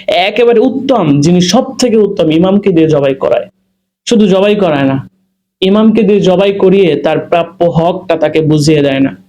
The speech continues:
আপনারা যারা কোরবানি করবেন, আপনাদেরকে আমি বলি, জবাই করার পরে ইমামকে হাদিয়া দিবেন, কারণ এটা তার প্রাপ্য, ভাই। কারণ ইমাম নিজের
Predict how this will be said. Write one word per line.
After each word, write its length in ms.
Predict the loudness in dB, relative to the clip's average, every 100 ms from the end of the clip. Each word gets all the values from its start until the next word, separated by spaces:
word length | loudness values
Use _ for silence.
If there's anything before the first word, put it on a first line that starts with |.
| _ _ _ -8
আপনারা 300 | -4 0 2
যারা 200 | 2 0
কোরবানি 500 | 0 0 2 2 2
করবেন, 480 | 2 0 0 -2 -4 -14 _ _ -8
আপনাদেরকে 480 | -6 -2 0 0 2
আমি 120 | 0
বলি, 460 | 0 0 -2 -4 -10 _ _ _ _ _ _ _ _ -2
জবাই 400 | 0 2 0 0
করার 340 | 0 0 2 2
পরে 260 | 2 2 2
ইমামকে 600 | 2 2 2 0 0 0
হাদিয়া 360 | 0 2 2
দিবেন, 280 | 2 0 -2 -6 _ _ -8
কারণ 240 | 0 2
এটা 180 | 2 0
তার 180 | 0 -2
প্রাপ্য, 400 | -4 -6 -2 -2
ভাই। 200 | -2 -4 -8 _ _ _ _ _ _ _
কারণ 180 | -4 0
ইমাম 300 | 2 2 2
নিজের 540 | 2 2 2 0 -2